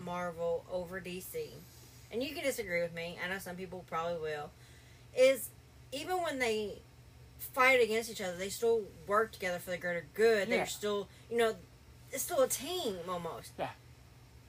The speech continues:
Speaker 1: Now, when you have Batman and Superman fight, it's like a whole movie about them hating each other until someone says, "Martha."
Speaker 2: Martha. Which is, uh, one of the things about that movie I didn't like was that it, and, and, and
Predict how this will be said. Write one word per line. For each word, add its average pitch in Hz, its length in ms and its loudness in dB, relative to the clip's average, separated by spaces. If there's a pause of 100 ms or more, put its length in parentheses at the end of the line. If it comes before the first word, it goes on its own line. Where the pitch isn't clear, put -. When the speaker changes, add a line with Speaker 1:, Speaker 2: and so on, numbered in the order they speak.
Speaker 1:
Now, 240 240 2
when 262 100 2
you 277 120 -4
have 247 160 0
Batman 202 400 4
and 180 80 -4
Superman 285 440 0
fight, 214 360 2
it's 262 260 2
like 196 240 0
a 185 40 -4
whole 185 260 2
movie 180 320 -2
about 170 240 0
them 170 140 -6
hating 240 320 2
each 185 100 -6
other 180 140 0
until 175 180 -8
someone 175 260 -6
says, 165 160 -8
"Martha." 202 400 -2 (760)
Speaker 2:
Martha. 359 480 -2 (560)
Which 285 220 2
is, 220 200 0
uh, - 40 -8 (460)
one 277 160 6
of 277 80 6
the 220 40 -4
things 220 160 0
about 190 140 0
that 175 80 0
movie 165 160 0
I 151 60 2
didn't 143 200 0
like 139 240 -2
was 143 260 2
that 147 340 2
it, 139 260 0
and, 143 180 -6
and, 143 240 -6
and 143 280 -4